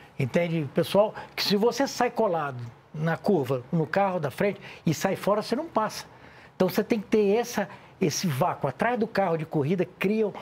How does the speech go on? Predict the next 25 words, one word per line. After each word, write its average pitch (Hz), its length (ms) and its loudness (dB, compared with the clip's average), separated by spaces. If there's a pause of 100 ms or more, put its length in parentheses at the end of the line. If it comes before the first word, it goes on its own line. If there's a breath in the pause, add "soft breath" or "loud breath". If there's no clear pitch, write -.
(140 loud breath)
uma 175 100 2
ausência 170 500 -2
de 147 160 -2
ar, 139 240 -2 (320 loud breath)
que - 80 0
você 156 300 0 (180)
tem 202 160 0
que 220 140 0
entrar 165 420 -2
nele 156 300 0
e - 20 -2
sair 165 420 -2 (220 loud breath)
na 147 140 2
hora 156 160 0
certa. 120 420 -6 (420 loud breath)
Entende? 147 260 2 (300 loud breath)
Então, 254 240 2
e 262 200 2
a - 240 -2
Fórmula 226 320 2
um, 240 140 -4 (180)
eu 190 140 0
achava 190 280 -2
que 202 120 0
era, 196 120 0